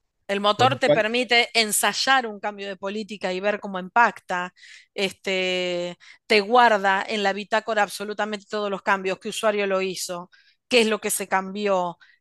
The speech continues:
Speaker 1: eh, qué día y a qué hora. O sea, tenés una pista de auditoría fabulosa,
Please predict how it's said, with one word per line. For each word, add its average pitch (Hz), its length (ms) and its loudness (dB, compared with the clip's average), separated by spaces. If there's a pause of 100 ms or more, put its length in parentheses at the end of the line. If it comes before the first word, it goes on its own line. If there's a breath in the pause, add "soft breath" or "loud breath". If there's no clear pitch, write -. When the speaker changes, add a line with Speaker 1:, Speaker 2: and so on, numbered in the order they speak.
Speaker 1:
eh, 196 300 0
qué 247 160 6
día 233 260 4
y 214 80 4
a 196 80 2
qué 214 220 -2
hora. 190 400 0
O 175 40 -8
sea, 190 180 -4
tenés 220 320 -4
una 208 200 0
pista 247 400 2
de 214 60 2
auditoría 208 840 0 (400 soft breath)
fabulosa, 202 1040 0